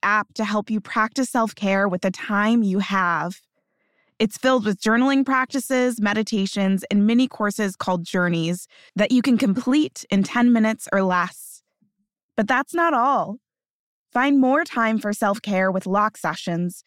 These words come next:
which go beyond notification blocking and allow you to lock yourself out of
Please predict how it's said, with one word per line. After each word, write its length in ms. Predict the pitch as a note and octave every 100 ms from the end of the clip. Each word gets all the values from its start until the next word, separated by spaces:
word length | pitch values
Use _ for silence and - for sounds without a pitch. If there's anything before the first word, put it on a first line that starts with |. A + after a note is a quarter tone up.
| _
which 200 | G#3 G3
go 180 | - B3+
beyond 460 | A#3+ A3 A3 A#3+ D4
notification 720 | C#4+ D4+ D#4+ C#4+ B3 - B3+
blocking 540 | A#3+ A#3+ - B3 B3
and 120 | - A3
allow 300 | A3+ A3 A#3
you 140 | C4+
to 100 | C#4
lock 300 | G#3+ G#3 -
yourself 340 | A#3 A#3 G#3+ -
out 100 | F#3+
of 120 | F#3